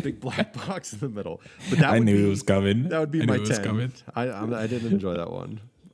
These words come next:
Speaker 1: But
Speaker 2: I knew it was coming.
Speaker 1: I'll quickly go to my nine is the Barcelona one. Well, we haven't talked about this. This is kind of funny. So my number nine is
Speaker 2: Yeah.
Speaker 1: Barcelona 'cause I don't understand that one either. Um, who, who's got the eight spot for you? Or not your nine and eight spot, I guess.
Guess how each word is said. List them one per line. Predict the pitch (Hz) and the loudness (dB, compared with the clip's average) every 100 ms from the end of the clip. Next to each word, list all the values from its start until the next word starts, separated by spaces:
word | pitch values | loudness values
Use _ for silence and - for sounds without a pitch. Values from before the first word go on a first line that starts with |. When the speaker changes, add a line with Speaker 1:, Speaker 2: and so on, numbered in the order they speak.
| _ - | _ -14
Speaker 1:
But | 104 107 107 - | -6 -6 -6 -2
Speaker 2:
I | |
knew | 117 107 | 0 0
it | |
was | 107 - | -4 -8
coming. | - - | -10 -6
Speaker 1:
I'll | 147 151 | -2 0
quickly | - 190 175 | 0 0 0
go | 156 | 2
to | 139 | 0
my | 131 | 0
nine | 123 120 131 | 0 0 0
is | 135 117 | -2 -2
the | 98 | -2
Barcelona | 95 98 - 92 90 | -2 -2 -2 -4 -4
one. | 80 78 | -6 -6
Well, | 87 | 0
we | 113 | 2
haven't | 156 175 | 2 0
talked | 127 113 | -2 -4
about | 92 87 | -4 -6
this. | 87 | -6
This | - 92 | -10 -10
is | 92 | -10
kind | - 92 | -6 -6
of | 78 | -6
funny. | 78 76 | -10 -10
So | - | -8
my | 95 | -6
number | 98 113 123 | -4 -2 -2
nine | 110 101 | -4 -4
is | 95 85 | -6 -2
Speaker 2:
Yeah. | |
Speaker 1:
Barcelona | 113 113 90 90 | -2 -2 -8 -8
'cause | 85 87 | -10 -8
I | |
don't | 90 | -6
understand | 90 85 87 85 | -6 -8 -8 -8
that | 78 | -8
one | 80 | -10
either. | 80 78 78 _ _ _ _ _ _ | -10 -10 -10 _ _ _ _ _ _
Um, | - 98 98 101 98 95 _ _ - - | -4 -2 0 -2 -4 -6 _ _ -20 -6
who, | 117 147 156 | 2 2 4
who's | 135 135 | 0 0
got | 131 | -2
the | 123 113 | -4 -4
eight | 101 | -6
spot | - 78 71 | -6 -12 -12
for | - 78 | -10 -12
you? | 71 76 - 69 | -12 -16 -18 -12
Or | 107 90 | -10 -10
not | 127 113 110 | -10 -10 -10
your | 113 | -10
nine | 110 98 92 | -8 -8 -8
and | 85 | -10
eight | 76 71 | -12 -16
spot, | - 76 - | -18 -18 -18
I | 80 | -18
guess. | 76 - | -16 -18